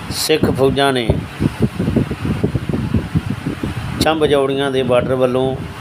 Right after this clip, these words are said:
ਜੰਮੂ ਦੀ ਸਾਈਡ ਵੱਲੋਂ ਉੱਥੇ ਪਹੁੰਚਣਾ ਕੀਤਾ। ਔਰ ਜਿਸ ਵੇਲੇ ਇੱਧਰੋਂ ਸਿੱਖ ਫੌਜੀ ਬੜੇ ਯਤਨ ਕਰ ਰਹੇ ਸਨ, ਪਰ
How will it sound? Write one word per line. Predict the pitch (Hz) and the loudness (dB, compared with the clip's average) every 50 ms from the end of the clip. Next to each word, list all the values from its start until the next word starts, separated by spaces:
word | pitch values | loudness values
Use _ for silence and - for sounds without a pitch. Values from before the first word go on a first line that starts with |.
| - - - - - - - - - - - - - - - - - - - - - 110 120 | -4 -2 2 2 0 0 0 -6 -6 -6 -4 -2 -2 -4 -4 -2 -4 -6 -6 -6 -6 -4 0
ਜੰਮੂ | 123 135 135 151 160 170 | 2 2 4 4 4 4
ਦੀ | 180 165 | 4 4
ਸਾਈਡ | 143 - 143 131 127 127 | 2 4 4 4 4 4
ਵੱਲੋਂ | 117 127 120 120 123 120 120 120 - - 147 - - - - - - - - - - - - - - - - - - - | 2 2 2 2 2 2 0 -2 -4 -6 -8 -8 -10 -14 -14 -14 -14 -14 -10 -4 -2 0 0 0 -2 -8 -10 -8 -2 2
ਉੱਥੇ | 151 160 - - 151 147 | 2 2 2 4 4 4
ਪਹੁੰਚਣਾ | 147 - 143 143 135 143 139 139 135 | 4 4 2 2 2 4 4 4 4
ਕੀਤਾ। | - 127 123 113 - - 135 131 127 123 120 - - - - - - - - - - - - - - - - - - - - - - | 4 2 0 0 2 4 4 4 4 4 0 -2 -2 -2 -2 -2 -2 -2 -2 -2 -2 -4 -4 -2 -2 -2 -2 -2 -2 -2 -2 0 2
ਔਰ | 135 147 143 | 2 2 2
ਜਿਸ | 131 135 165 190 - - | 4 2 2 2 4 4
ਵੇਲੇ | 170 165 156 143 151 151 147 147 143 120 - - - - - - - - - - - - - - - - - - - - - - - - - - - - - - - - - - - - - - - - - - - | 6 6 6 8 8 8 8 6 4 -2 -6 -10 -10 -10 -10 -10 -12 -12 -12 -10 -10 -8 -6 -6 -8 -8 -10 -12 -14 -14 -14 -14 -12 -12 -12 -10 -10 -6 -4 -4 -4 -4 -6 -12 -16 -16 -16 -14 -12 -10 -4 0 0
ਇੱਧਰੋਂ | 160 151 151 170 160 151 147 147 143 147 - - - - - - - - - - - - - - - - - - - - - - | 0 2 4 4 6 6 4 4 0 -2 -6 -10 -12 -14 -14 -14 -12 -12 -12 -12 -12 -14 -14 -14 -14 -14 -14 -14 -14 -12 -8 -2
ਸਿੱਖ | - 170 170 139 143 | 2 2 2 2 2
ਫੌਜੀ | 127 143 143 143 135 135 143 143 139 139 135 110 95 - - - - - - - - - - - - - - - - - - - - - - - - - - - - - - - - - - - - - - - - - - - - - - - - - - 120 | 0 2 2 4 4 4 6 6 6 6 4 2 -2 -8 -14 -14 -14 -16 -16 -16 -14 -12 -12 -12 -10 -10 -12 -12 -14 -14 -16 -14 -14 -14 -14 -14 -14 -12 -12 -12 -12 -12 -14 -14 -12 -12 -12 -14 -14 -14 -14 -14 -14 -12 -10 -8 -6 -6 -4 -4 -4 -4 -2 0
ਬੜੇ | 120 139 151 185 196 | 0 2 4 4 4
ਯਤਨ | 196 175 180 - 156 156 | 4 4 2 2 2 0
ਕਰ | 135 147 143 143 | 2 4 4 4
ਰਹੇ | 139 147 147 139 | 4 4 2 2
ਸਨ, | - 143 143 139 135 | 2 0 2 2 2
ਪਰ | 127 135 135 | 2 2 0